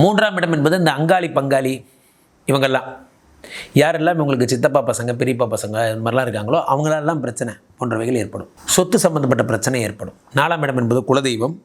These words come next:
நான்காம் இடம் என்பது சொத்து, இதிலெல்லாம் பிரச்சனைகள் ஏற்படும். அந்த நாலு கூடையர் வக்கரம் எனும் பொழுது ரொம்ப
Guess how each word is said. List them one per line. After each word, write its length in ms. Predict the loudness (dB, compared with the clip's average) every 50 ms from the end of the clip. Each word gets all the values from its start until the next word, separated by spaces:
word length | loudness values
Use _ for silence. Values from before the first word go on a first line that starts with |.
| _ _ _ _ _ _ _ _ _ _ 0
நான்காம் 400 | 2 2 2 4 2 0 2 0 0
இடம் 160 | -2 -2 -4
என்பது 240 | -4 -4 -2 0 -2 -2 -4 -8 -18 _ _ _ _ _ _ _ -4
சொத்து, 420 | 0 2 2 2 2 2 0 2 2 0 -2 -2 2 2
இதிலெல்லாம் 340 | 2 2 2 0 0 -2 -2
பிரச்சனைகள் 420 | -2 -2 -2 -2 -2 -2 -2 -2 -4
ஏற்படும். 280 | -4 -8 -12 -16 -16 -10 -4 0 0
அந்த 140 | 2 2 2 2
நாலு 240 | 0 0 0 -2 -2 0
கூடையர் 260 | 2 2 2 2 2 0
வக்கரம் 340 | 0 0 0 0 0 2 2
எனும் 140 | 0 0 0 0
பொழுது 180 | 0 0 0 0
ரொம்ப 440 | 0 -2 -2 -4 -2 0 0 0